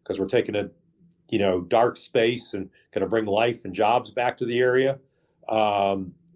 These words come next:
and that feels good about it. I mean, that's the one thing I love about the business. Um, I mean, I, I mean,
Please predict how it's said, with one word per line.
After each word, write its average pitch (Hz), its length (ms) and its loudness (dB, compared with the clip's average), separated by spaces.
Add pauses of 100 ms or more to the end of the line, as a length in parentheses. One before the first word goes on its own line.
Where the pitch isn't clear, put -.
(100)
and 135 80 0
that 202 160 0
feels 262 200 0
good 220 180 2
about 92 260 0
it. 110 120 -4
I 123 40 2
mean, 143 160 0
that's 190 280 0
the 175 100 0
one 151 160 0
thing 151 100 -2
I 135 100 2
love 123 220 2
about 123 260 0
the 98 60 -10
business. 120 540 -2 (500)
Um, 107 600 0
I 117 40 -14
mean, 107 120 -4
I, 113 60 0
I - 220 -12
mean, 95 220 -4